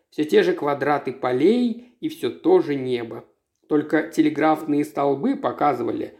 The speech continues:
что на дворе двадцатый век. Вдали за горизонтом лежал Ларборо, город, где находились велосипедная фабрика, оружейный заводик,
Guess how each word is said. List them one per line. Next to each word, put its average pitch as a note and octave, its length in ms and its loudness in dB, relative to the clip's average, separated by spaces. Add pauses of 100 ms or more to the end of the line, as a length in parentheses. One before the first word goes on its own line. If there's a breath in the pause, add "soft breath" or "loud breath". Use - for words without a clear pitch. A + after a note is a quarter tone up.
что - 220 -6
на C3 120 0
дворе B2 360 0
двадцатый A#2+ 600 -4
век. A2+ 320 -6 (580)
Вдали G#3 400 6
за A#3 100 2
горизонтом F#3+ 640 2
лежал D3 520 0
Ларборо, C#3 760 -2 (280 loud breath)
город, G#3 420 6
где F3 200 -2
находились D#3+ 760 2
велосипедная C#3 800 -6
фабрика, G3+ 640 0 (220 loud breath)
оружейный D3 580 4
заводик, G3 640 -2